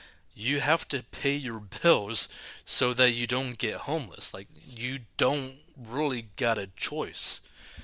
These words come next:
right? Like, you have to go do it. It's not about, like, "Oh, crap, my life sucks, I don't wanna go do that," all that kind of stuff. Like, I understand that. The reality is,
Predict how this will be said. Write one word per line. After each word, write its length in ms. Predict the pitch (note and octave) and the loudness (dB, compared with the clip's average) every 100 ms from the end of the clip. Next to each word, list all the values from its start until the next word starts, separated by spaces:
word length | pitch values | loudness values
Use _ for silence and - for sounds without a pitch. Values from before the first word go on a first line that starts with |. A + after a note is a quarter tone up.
| - - - | -20 -20 -12
right? 360 | G2+ A2 C3 D3+ - - | -2 2 2 0 -10 -6
Like, 180 | G2+ | -6
you 120 | A2 A2+ | -6 -6
have 320 | - C3+ - | 2 2 2
to 80 | A2 | -6
go 240 | G#2 G#2+ | -6 -6
do 240 | G2+ B2 | -6 -8
it. 120 | E2 - - - - - - | -8 -14 -20 -20 -20 -12 -2
It's 140 | G#2+ | 2
not 100 | D3+ | 4
about, 340 | C#3 B2+ B2 | 4 6 6
like, 300 | A#2+ A2+ G#2 - - _ - - - - | 6 2 0 -14 -20 _ -20 -20 -20 -10
"Oh, 160 | A2 F#2+ | -6 -6
crap, 380 | - C3 A#2 - | 0 4 4 2
my 240 | A2+ G2 | -10 -10
life 300 | F#2 G2+ F#2 | -6 -4 -2
sucks, 520 | - - C#3+ C3+ - - | 2 6 8 6 4 0
I 40 | A#2 | 0
don't 180 | G#2+ G2+ | -6 -8
wanna 160 | F#2+ | -10
go 200 | F#2+ F#2 | -10 -12
do 340 | F2+ B2+ C#3+ C#3 | -8 -4 -2 2
that," 380 | C3 B2+ A#2 | 6 6 6
all 160 | - A2+ | 2 -2
that 140 | A2 | -2
kind 180 | - A2 | -6 -6
of 60 | G2 | -2
stuff. 200 | - F#2+ | -2 -4
Like, 180 | G2 - - - | -12 -16 -20 -6
I 100 | A2 | -2
understand 520 | G#2+ G2 - A2+ B2+ | -2 0 -2 0 -2
that. 120 | E2+ - - - - - _ _ - - - - | -6 -16 -20 -20 -20 -20 _ _ -12 -6 -6 -4
The 100 | A#2+ | -6
reality 480 | A#2+ B2+ C#3 B2 | -2 0 2 2
is, 240 | D3 B2 | 2 2